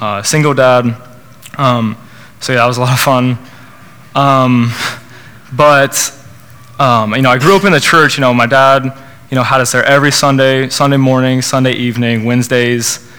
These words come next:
um, you know, V B S, Awanas, just anything that we could possibly be in church, you know, my dad, my dad had me there. Um, so growing up, like, I was really, you know, I raised, I knew my Bible, I knew,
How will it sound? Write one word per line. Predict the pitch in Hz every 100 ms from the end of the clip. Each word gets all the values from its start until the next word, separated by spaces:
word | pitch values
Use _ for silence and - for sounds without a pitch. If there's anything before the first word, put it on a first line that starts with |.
| - - - - -
um, | 110 107 101 98 98
you | 120
know, | 107
V | 98 127
B | 123
S, | 120 123 117
Awanas, | 107 107 117 117 117
just | 113 -
anything | 151 165 160 147
that | 127
we | 123
could | 120
possibly | - 127 123 135 127
be | 117 117
in |
church, | 113 110 104
you | 110
know, | 98
my | 98
dad, | 101 104 -
my | 117
dad | 117 113
had | 165
me | 175
there. | 107 95 - - - - - - -
Um, | 139 123 113 107 - - - - - - - - -
so | - 170 156 143 131 147
growing | 151 156 135
up, | 131 131
like, | 117
I |
was | 113 113
really, | 127 123 120
you | 117 -
know, | 120
I |
raised, | 110 120 123 123
I | 110
knew | 113 135
my | 131
Bible, | 120 117 117 117 117 113
I | 104
knew, | 110 120 123 120